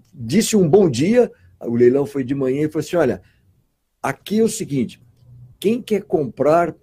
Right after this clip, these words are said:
é, vinte minu-, vinte ou vinte e cinco minutos, eu não me lembro bem, vinte ou vinte e cinco minutos da vida de Martinho Lutero", porque era o tempo que eles tinham estimado que Lutero, é,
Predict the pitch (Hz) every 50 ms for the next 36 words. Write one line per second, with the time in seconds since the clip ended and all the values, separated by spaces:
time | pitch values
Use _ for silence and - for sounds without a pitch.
0 | _ _ _ _ _ - 131 131 120 - 117 104 104 110 117 143 226 262 262 220
1 | - - 208 165 139 135 139 135 139 160 151 113 127 185 180 - 123 131 151 -
2 | - - 156 143 139 135 131 143 143 - - 156 151 147 135 139 135 123 120 120
3 | 110 104 98 92 - 123 170 226 247 190 196 190 151 117 131 190 240 254 226 -
4 | - - - - 190 240 254 214 - 190 175 160 151 151 170 208 240 208 - -
5 | 240 180 - - _ _ _ - 113 143 - - 110 110 143 208 226 185 170 214
6 | 196 147 175 165 165 156 151 - - - 214 226 220 214 202 208 - 147 131 120
7 | 101 92 - _ _ _ _ _ _ _ - - 131 117 - - 175 180 185 170
8 | - - - 202 226 240 233 - - 208 180 - 196 175 151 - - - - 165
9 | 156 165 175 160 - - 160 147 139 143 151 165 175 170 170 - - 185 180 175
10 | 170 - - 147 143 151 151 156 156 143 _ _ _ _ - 127 127 131 127 123
11 | 120 117 113 - - - 113 -